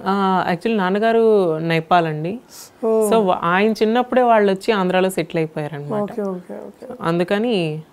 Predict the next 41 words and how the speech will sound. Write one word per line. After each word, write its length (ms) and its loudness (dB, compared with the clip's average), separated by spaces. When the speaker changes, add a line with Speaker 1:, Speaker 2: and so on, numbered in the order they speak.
Speaker 1:
తేజ్ 240 4
బహదూర్ 320 0
సింగ్. 500 -12
Speaker 2:
ఓహో. 440 -2
Speaker 1:
అట్లా. 280 -10
Speaker 2:
<laughs> 60 0
ఓకే. 300 -10
Speaker 1:
అట్లనే 360 -2
ప్రియాంక 440 4
అంటే 200 0
మా 140 2
ఇంటి 200 2
పేరు 200 2
నాకు 220 0
పోగొట్టుకోవడం 520 2
ఇష్టం 320 -6
లేక 160 0
Speaker 2:
ఆ. 280 -4
Speaker 1:
నాకు 180 -6
ప్రియాంక 420 2
అంటే 680 -2
ఈ, 160 -2
ఆ 160 0
పేరు 380 8
అంటే 180 0
నాకు 160 0
బాగా 300 2
ఇష్టం. 340 -4
Speaker 2:
ఓకే. 320 -6
మీ-, 80 0
Speaker 1:
సారీ. 160 2
Speaker 2:
అది 140 4
మీరే 260 8
పెట్టుకున్నారు? 720 0
Speaker 1:
నేనే 240 6
పెట్టుకున్నా 440 -6
అండి, 200 -12
Speaker 2:
ఓకే. 200 -10
Speaker 1:
ప్రియాంక 360 -2
సింగ్ 260 -8
అని. 200 -12